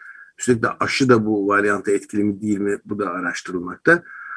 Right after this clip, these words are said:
Ama biz bu haberi tartışırken Güney Hindistan'da bir ikinci varyant çıktı, Hint varyantı.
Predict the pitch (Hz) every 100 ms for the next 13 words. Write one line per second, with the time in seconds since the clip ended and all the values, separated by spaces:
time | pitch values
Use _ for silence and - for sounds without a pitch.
0 | - 123 143 151 - 120 117 143 139 151
1 | 156 156 156 147 156 151 156 - 196 -
2 | 143 123 110 104 127 165 175 131 113 135
3 | 139 147 214 - - 139 220 180 - 196
4 | 202 190 143 107 98 95 - - 92 101
5 | 101 - - 90 92 90 85 -